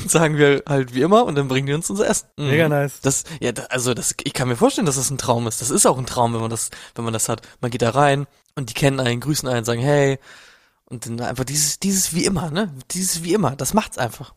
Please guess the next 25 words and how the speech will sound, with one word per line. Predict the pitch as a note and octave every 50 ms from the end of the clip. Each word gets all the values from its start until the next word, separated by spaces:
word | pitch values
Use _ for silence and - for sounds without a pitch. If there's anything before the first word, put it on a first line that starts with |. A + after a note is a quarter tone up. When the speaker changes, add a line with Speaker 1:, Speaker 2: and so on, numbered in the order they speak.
| _ _ _
Speaker 1:
Man | - C3+ C3
denkt | F3+ F#3 F#3
sich | - E3+ -
so, | - F3+
„Geil, | D#3+ - - E3+ D#3
Mann, | C3 A#2 A2+ A2+ A2
die | B2+ C#3
kennen | - - - A3 F3+ C#3
einen | A#2 A2+
einfach.“ | A#2 - - - - - _ _ _ _ _
Speaker 2:
Ich | - - -
will | G3
die | A3+ A#3+ A3+ G3+
Speaker 1:
Jo. | B2+
Speaker 2:
paar | F3 F#3+
Minuten, | G3 G3+ F#3 G3+ G#3+ - F3+ F3+ F#3
äh, | F#3 - D#3+
noch | D#3+ D#3 D3+ -
nutzen | E3 F3 A3 - - - D#3+ D#3+ F#3 G#3+ - _ _ _ _ _ _ -
und, | D#3 D#3 D#3 D3+ D#3 D#3 D#3 -
äh, | - D3
die | C#3+ C#3+
Funktion | - - F3 F3 - F#3 G3+
wird | A#3+ B3 -
noch, | F3+ E3+ D#3+